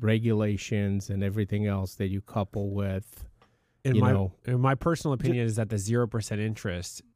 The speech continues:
Speaker 2: put so much money out there with all the, uh, with all the covid relief money that they put, E I D L, all that nonsense,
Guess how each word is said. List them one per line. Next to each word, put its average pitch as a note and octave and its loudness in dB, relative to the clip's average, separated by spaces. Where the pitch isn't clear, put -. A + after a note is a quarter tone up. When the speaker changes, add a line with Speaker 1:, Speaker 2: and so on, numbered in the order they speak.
Speaker 2:
put - -2
so B2+ 0
much A#2+ 0
money A2 0
out G2+ -4
there F#2+ -6
with F2+ -8
all G2+ -4
the, F#2 -6
uh, A2+ 0
with A2 0
all A2+ 2
the A2 0
covid G#2 -2
relief G2 -4
money F#2 -6
that F2 -8
they F2+ -10
put, F2+ -10
E F#2 -6
I F2 -8
D F2+ -8
L, E2+ -8
all A2 0
that F#2 -2
nonsense, F2+ -10